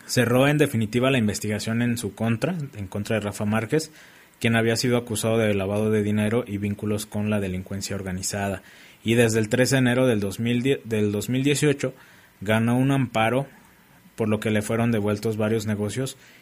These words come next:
y se ordenó descongelar las cuentas bancarias. Entonces, Lupita, queda,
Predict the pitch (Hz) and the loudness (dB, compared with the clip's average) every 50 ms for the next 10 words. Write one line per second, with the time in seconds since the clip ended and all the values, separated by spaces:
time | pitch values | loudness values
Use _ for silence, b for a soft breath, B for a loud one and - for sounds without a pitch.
0 | b b b 107 104 - 120 113 110 113 110 113 113 117 117 127 123 - - 110 | b b b -2 0 2 2 4 4 2 2 2 0 0 0 0 -2 -2 -4 -8
1 | 107 - 107 101 104 117 123 - b b b b b b b b 107 104 95 - | -8 -6 -4 -2 0 -2 -2 -4 b b b b b b b b -6 -4 -4 -4
2 | - 110 107 104 104 110 107 104 104 - - - - - 101 98 92 - - 90 | -4 -2 -4 -2 -2 -2 -2 -2 -2 -4 -4 -6 -6 -6 -8 -8 -6 -6 -6 -6
3 | 92 98 95 - 110 107 110 120 120 - 143 143 139 139 - - B B B B | -6 -6 -6 -4 -4 -4 -2 -2 0 0 0 0 0 -2 -6 -12 B B B B
4 | B B B - 110 107 110 113 110 123 120 120 - 117 117 117 117 120 117 | B B B -6 -6 -6 -6 -4 -2 -2 -2 0 0 0 2 2 0 0 -2